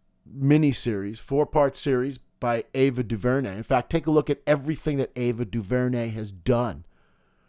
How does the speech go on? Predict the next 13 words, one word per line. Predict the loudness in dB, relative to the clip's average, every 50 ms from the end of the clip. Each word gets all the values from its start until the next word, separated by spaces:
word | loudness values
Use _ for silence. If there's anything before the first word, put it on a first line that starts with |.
| _ _ _ _ _ _
while | -4 -2 0 0 0 -2
she | -4 -6 -6 -4 -4
has | -4 -6 -6
been | -6 -4 -4 -4 -4
a | -6 -6 -6
director. | -6 -4 -2 -2 -2 -4 -4 -10 -16 -18 -18 _ _ _ _ _ _ _ _ _ _ _ _ _ _ _ _ _ _ -2
And | -2 -2 2 4
take | 4 4 4 4
a | 4
look | 8 8 8 8 6 2
at | -4 -4 -4
the | -6
difference | 4 8 10 10 10 8 2 -6 -8 -10 -16 -20 -20